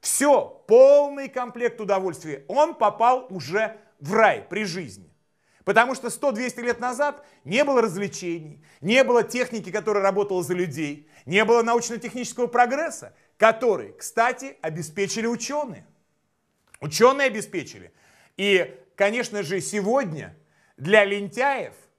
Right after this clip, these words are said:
для людей, для которых вот зона комфортно животное – по сравнению, конечно, с хотя бы даже пятьдесят, сто лет назад взять в мире, идеальные условия, идеальные, они уже в раю.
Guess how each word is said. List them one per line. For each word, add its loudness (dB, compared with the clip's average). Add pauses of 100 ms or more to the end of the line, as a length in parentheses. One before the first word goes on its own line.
для 0
людей, -2
для -6
которых 0 (200)
вот -12
зона 2
комфортно 0
животное – -4 (720)
по 2
сравнению, 2
конечно, -4
с -14 (220)
хотя 0
бы -2
даже -2
пятьдесят, -4
сто 0
лет 0
назад -8 (200)
взять -4
в -8
мире, -4 (640)
идеальные 4
условия, -8
идеальные, 2
они -6
уже -4
в -2
раю. -2